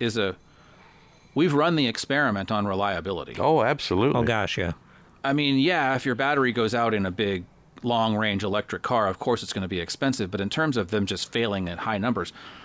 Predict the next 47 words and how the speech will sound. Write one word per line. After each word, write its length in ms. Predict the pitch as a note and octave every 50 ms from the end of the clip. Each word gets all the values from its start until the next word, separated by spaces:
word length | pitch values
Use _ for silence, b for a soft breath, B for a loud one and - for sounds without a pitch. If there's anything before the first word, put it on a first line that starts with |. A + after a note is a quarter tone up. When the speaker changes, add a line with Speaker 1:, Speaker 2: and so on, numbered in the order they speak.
| B B B B -
Speaker 1:
the 140 | A#3 -
Speaker 2:
Eh. 40 | A#2
Speaker 1:
Prius 300 | - F3+ G3 D#3 B2 -
is 120 | B2 - -
a 60 | G2+
perfect 380 | - - E3 F#3+ - B2+ F2+
example 460 | F#2 E2 - G#2+ F#2+ F2+ - G2 F2+ F2+
of, 100 | E2+ F2+
like, 160 | F2+ F2 -
those, 220 | - C#3 F#3 F3 -
there's, 180 | D#3+ F3+ F#3+
some 160 | - - D#3+
of 60 | E3+ E3
those 160 | G3 G3 -
things 220 | - C#3 C3 A#2+
are 100 | A#2 G2+
two 180 | G#2 - - F3
hundred 160 | D3+ C3+ B2
thousand 280 | - C3 C3+ A#2 B2+ B2
miles 240 | B2+ B2 A#2 A2+
plus, 240 | - - D#3 F3 D#3
and 80 | - A#2+
they're 60 | C#3
still 160 | B2+ - C3+ B2+
on 140 | A#2+ A#2
the 80 | A2+ A2
road 140 | A#2 B2 A#2
every 160 | A#2 G#2+ G2
day. 200 | G#2 D#3 D3+ E2+
Speaker 2:
Plus, 400 | - - E3 F#3 F#3 - - -
plus, 460 | - - - D#3+ E3+ D#3+ A2+ - - -
Speaker 3:
I 40 |
Speaker 2:
right. 140 | G#2+ B2 C3 A2+
Speaker 3:
still 140 | - - C3+
Speaker 1:
Yeah. 40 | B2+
Speaker 3:
see 260 | - - B2 A#2 A2+
the 140 | A2 A#2 A2+
old, 360 | A2+ A2+ A#2 A#2 A2 G#2+ -
the 160 | - A2+ G#2+
old, 300 | A2 A2 A2+ A2+ A2 G#2
uh, 220 | A2 A2 A2 G#2+ G2+ B B B B B B B B B B B - - - -
old 240 | - C3 C#3 D3 B2+
series 360 | A2+ - - A2+ G2+ G2+ G#2
Chevy 320 | - - - A2 G#2+ A#2 A2
Volts 360 | G#2+ A#2+ B2 D3 - - -
out 180 | F#2+ E2 - -
there. 160 | F2 E2+